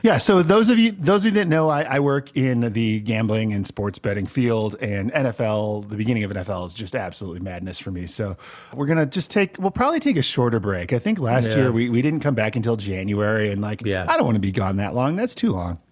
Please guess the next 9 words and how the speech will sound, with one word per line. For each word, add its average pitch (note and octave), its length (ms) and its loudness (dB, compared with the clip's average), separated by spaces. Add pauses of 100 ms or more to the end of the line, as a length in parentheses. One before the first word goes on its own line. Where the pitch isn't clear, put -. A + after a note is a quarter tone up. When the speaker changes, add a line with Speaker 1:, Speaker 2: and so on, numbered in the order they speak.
(240)
Speaker 2:
Yeah, F#2 200 -2
it's A#2+ 240 -2
too, D4+ 120 2
it's A3 220 0
too D4 160 0
long, G3 320 2
and A#2 160 0 (500)
eventually G3+ 460 2
everything C#3+ 480 0